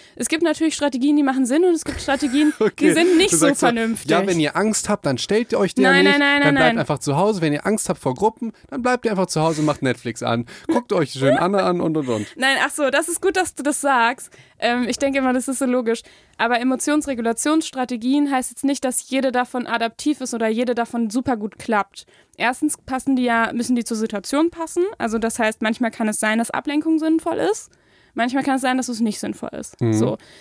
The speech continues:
Speaker 1: Das heißt, es ist, ähm, situationsspezifisch und es gibt auch Strategien, die, äh, insgesamt eher als adaptiv anerkannt werden und welche, die eher als nicht adaptiv angesehen werden. Ja?
Speaker 2: Verstanden.
Speaker 1: Genau, und Vermeidung wäre jetzt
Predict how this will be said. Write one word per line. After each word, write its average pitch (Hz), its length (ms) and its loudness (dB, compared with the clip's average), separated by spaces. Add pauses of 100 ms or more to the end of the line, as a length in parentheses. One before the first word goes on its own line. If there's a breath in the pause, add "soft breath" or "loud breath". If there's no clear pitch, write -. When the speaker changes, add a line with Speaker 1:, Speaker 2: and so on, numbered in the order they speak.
(140)
Speaker 1:
Das 220 120 0
heißt, 247 160 -4
es - 80 -10
ist, - 260 -6
ähm, 226 400 0
situationsspezifisch 302 1120 -2 (260 loud breath)
und 240 140 0
es 254 100 0
gibt - 220 -4
auch 226 160 0
Strategien, 240 680 -2
die, 226 260 2 (340 soft breath)
äh, 226 240 0
insgesamt 247 480 0
eher 240 180 2
als 214 140 -4
adaptiv 277 520 -2
anerkannt 233 520 0
werden 220 240 2
und 214 160 0
welche, 226 260 -2
die 214 140 -4
eher 220 220 0
als 208 200 -4 (180 soft breath)
nicht 233 300 -2
adaptiv 202 560 -8 (540 soft breath)
angesehen 208 1500 -2
werden. 190 460 -4 (920)
Ja? 240 220 0 (300)
Speaker 2:
Verstanden. 98 420 -4 (300)
Speaker 1:
Genau, 233 220 0
und 226 120 -2
Vermeidung 240 460 0
wäre 247 140 2
jetzt 247 180 -4